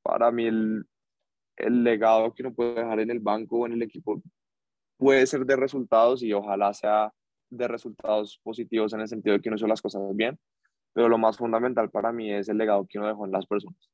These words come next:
Entonces, el día que usted se vaya, si usted logró dejar, em, el legado de cómo se debe trabajar, cómo se deben tratar a las personas, cómo se manejan los recursos, cómo se es eficiente.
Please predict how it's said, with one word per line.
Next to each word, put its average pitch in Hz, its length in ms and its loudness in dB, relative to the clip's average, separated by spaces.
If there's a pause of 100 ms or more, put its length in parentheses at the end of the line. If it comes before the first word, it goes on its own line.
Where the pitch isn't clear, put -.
Entonces, 98 560 -2
el 113 120 0
día 107 140 6
que 113 80 2
usted 110 160 -2
se 107 120 -2
vaya, 110 440 4 (300)
si - 140 -10
usted - 160 -2
logró 110 340 2
dejar, 110 480 2 (680)
em, 113 580 -8 (880)
el 117 180 2
legado 107 380 4
de 113 300 0
cómo 117 220 -4
se 123 120 -2
debe 113 160 0
trabajar, 107 560 -2
cómo 120 220 -6
se 120 80 -4
deben 113 180 -6 (100)
tratar 104 280 -2
a - 20 0
las 101 140 0
personas, 95 440 -6
cómo 120 220 0
se 120 80 0
manejan 113 400 0
los 110 100 -2
recursos, - 640 -6
cómo 123 200 0
se 127 100 4
es 117 60 0
eficiente. 110 600 -2